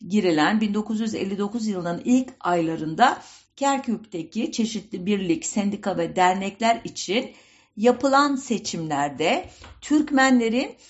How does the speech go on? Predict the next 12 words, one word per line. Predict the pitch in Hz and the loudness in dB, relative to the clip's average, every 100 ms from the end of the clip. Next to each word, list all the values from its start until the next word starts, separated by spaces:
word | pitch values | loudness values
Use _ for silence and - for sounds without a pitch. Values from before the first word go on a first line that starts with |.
| _ _ | _ _
özel | 226 233 285 349 | -2 0 2 4
listeler | 330 302 269 226 202 196 | 2 2 0 2 0 -2
çıkararak | - 214 202 185 170 370 - - _ _ _ - | -6 -2 0 2 2 0 -2 -20 _ _ _ 0
oyları | 214 247 254 277 254 | 4 6 6 4 2
bölmesi | 240 247 240 247 240 294 262 - - | 4 4 4 2 0 -2 -2 -4 -8
üzerine | 170 175 165 156 165 247 - - _ _ _ | -4 2 2 2 2 2 0 -12 _ _ _
komünist | - 240 254 359 403 - | 2 6 6 4 -4 -2
adayların | - 220 208 185 180 175 170 | 2 4 6 6 4 0 -2
seçilememesi, | 170 170 - 165 165 151 139 151 - - 220 285 - - _ 170 | -6 -8 -4 -4 -2 -4 -4 -6 -8 -4 0 0 -2 -8 _ -2
bölgede | 202 208 226 226 254 302 - - | 2 2 4 4 4 2 0 -6
bu | 160 185 | -14 -8
sefer | 214 202 208 233 339 | -2 -2 2 2 2